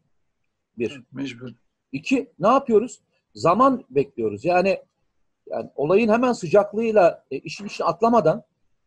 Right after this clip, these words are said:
Speaker 1: e, bir ne olduğunu anlamaya çalışıyoruz. Şöyle bir, bir orta bir şekillensin diyoruz değil mi? Yani bir anda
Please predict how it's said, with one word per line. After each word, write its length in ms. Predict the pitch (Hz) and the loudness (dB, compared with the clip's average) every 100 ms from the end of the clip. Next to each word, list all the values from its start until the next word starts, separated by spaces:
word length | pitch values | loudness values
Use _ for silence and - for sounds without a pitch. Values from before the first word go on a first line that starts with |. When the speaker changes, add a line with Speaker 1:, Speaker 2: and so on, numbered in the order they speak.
| _ 117 | _ -10
Speaker 1:
e, 140 | 113 | -6
bir 220 | 262 151 | -6 -2
ne 60 | 156 | 2
olduğunu 320 | 277 247 285 | 2 2 2
anlamaya 420 | 226 185 165 143 | 2 0 0 0
çalışıyoruz. 420 | 147 123 120 120 | 0 -4 -4 -6
Şöyle 200 | 156 156 | -4 -4
bir, 180 | 185 190 - | -4 -6 -6
bir 120 | 208 | -4
orta 380 | 175 185 185 247 | 0 0 0 -4
bir 60 | 208 | -2
şekillensin 600 | 185 180 190 208 208 226 | -4 -2 2 2 2 0
diyoruz 220 | 151 104 | 0 -2
değil 120 | 233 | -6
mi? 60 | 214 | -4
Yani 280 | 151 180 160 _ _ _ - | -2 -2 -4 _ _ _ 2
bir 60 | 202 | 2
anda 360 | 208 214 - | 4 2 0